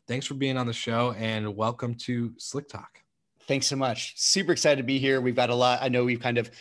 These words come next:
Speaker 2: talked about the many things we can cover today. Excited to dive into all aspects of our rapidly evolving hospitality space. Ready when you are.
Speaker 1: <laughs> Yeah, let's do it, my man. So let's just, we, we usually cut the,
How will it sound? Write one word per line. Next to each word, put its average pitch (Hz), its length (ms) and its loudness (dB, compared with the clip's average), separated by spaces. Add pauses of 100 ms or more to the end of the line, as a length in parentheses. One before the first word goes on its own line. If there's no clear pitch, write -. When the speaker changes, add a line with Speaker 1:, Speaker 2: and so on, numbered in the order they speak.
(220)
Speaker 2:
talked 165 240 2
about 143 240 2
the 135 60 0
many 165 420 2
things 143 300 0
we 135 80 -4
can 127 100 -2
cover 123 240 -2
today. 120 320 2
Excited 131 420 0
to 110 60 -8
dive 117 260 2
into 113 280 -4
all 127 400 2
aspects 104 720 -4 (600)
of 120 80 -6
our 120 80 0
rapidly 113 400 -2
evolving 107 300 -4
hospitality 110 520 -4
space. 151 540 -4 (560)
Ready 120 300 0
when 113 140 -4 (100)
you 123 120 -8
are. 104 200 -2 (340)
Speaker 1:
<laughs> 147 60 4 (420)
Yeah, 139 120 4
let's 123 200 0
do 135 200 2
it, 123 60 2
my 117 80 0
man. 117 280 0 (220)
So 143 420 6
let's 147 260 2
just, 160 320 -2
we, 135 260 0
we 127 140 -2
usually 135 420 0
cut 135 320 -4
the, 123 320 0